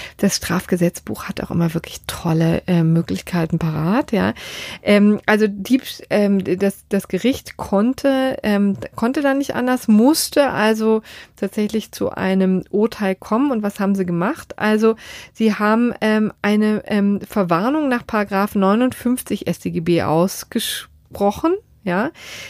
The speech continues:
Und zwar ist es eben, ähm, eine Verwarnung mit Strafvorbehalt.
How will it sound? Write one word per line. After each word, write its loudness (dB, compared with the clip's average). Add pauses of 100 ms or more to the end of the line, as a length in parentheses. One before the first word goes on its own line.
(120)
Und 2
zwar 2
ist 0
es -6
eben, -2
ähm, 0
eine 2
Verwarnung 0
mit 0
Strafvorbehalt. -4